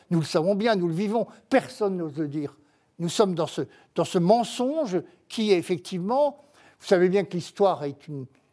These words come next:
une bataille dont l'enjeu, c'est le présent. C'est la politique dans le présent. On a raconté une histoire qui ne correspond pas à la réalité.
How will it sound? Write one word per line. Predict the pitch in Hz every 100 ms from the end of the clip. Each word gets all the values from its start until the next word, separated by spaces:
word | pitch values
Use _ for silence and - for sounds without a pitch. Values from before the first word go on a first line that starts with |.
| _
une | - 147 160 156
bataille | 135 156 156 180 165
dont | 135 156 143 - _
l'enjeu, | 147 151 151 175
c'est | -
le | 131
présent. | 127 - - 214 247 220 - _ _ _ _ _ _
C'est | 147 151 143 139 131
la | 123
politique | - 208 202 180 233
dans | 170 170
le | 156
présent. | - - 226 208 196 - _
On | 175 196
a | 196
raconté | 170 165 175 - 208
une |
histoire | 175 - 220 -
qui | 185
ne | 165
correspond | 202 170 180 - 208
pas | - 254
à | 208
la | 170
réalité. | 156 147 139 - 160